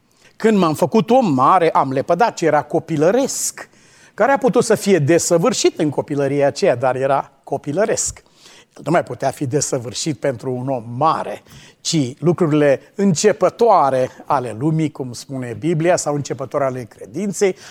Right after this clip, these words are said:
au fost înlocuite mergând spre cele desăvârșite. Deci avem de-a face cu o revelație progresivă, cu o descoperire, cu Dumnezeu care traduce pe înțelesul nostru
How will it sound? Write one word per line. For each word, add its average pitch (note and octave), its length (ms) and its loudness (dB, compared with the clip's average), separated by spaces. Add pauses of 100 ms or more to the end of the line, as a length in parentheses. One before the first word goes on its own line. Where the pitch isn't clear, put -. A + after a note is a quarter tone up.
(120)
au B2+ 100 -8
fost - 360 -4
înlocuite D3+ 680 -4 (180)
mergând F3 460 2
spre - 440 0
cele F3+ 440 2
desăvârșite. B2 960 -6 (220)
Deci C#4 160 -4
avem B3 260 0
de-a G#3 120 2
face G3+ 300 -4
cu - 160 -8
o E3+ 100 -2
revelație C#3+ 720 -4
progresivă, - 1200 -8
cu - 100 -6
o E3+ 40 2
descoperire, C#3+ 1160 -8 (480)
cu E3+ 440 0 (140)
Dumnezeu E3+ 540 2
care G3 560 2 (260)
traduce F3 920 0 (360)
pe F3+ 160 4
înțelesul F3 640 2
nostru E3 580 0